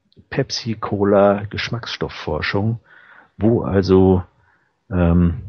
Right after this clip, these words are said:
Teile, D-N-A-Material aus, äh,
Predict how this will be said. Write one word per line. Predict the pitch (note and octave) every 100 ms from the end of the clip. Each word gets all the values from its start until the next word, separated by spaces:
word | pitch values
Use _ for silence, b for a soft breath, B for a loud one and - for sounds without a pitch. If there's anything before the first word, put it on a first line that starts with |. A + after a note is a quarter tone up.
| - _ _ _ _ _
Teile, | G2+ A2 A#2+ F#2
D-N-A-Material | E2+ G#2 G2 C#2+ A2 A2 - F#2 E2+ E2+ A2 G#2+ C#2+ F2 - _ _ _ _ _ _ _ _ _ _
aus, | F#2 F#2+ G#2 - -
äh, | G2 F#2 F2+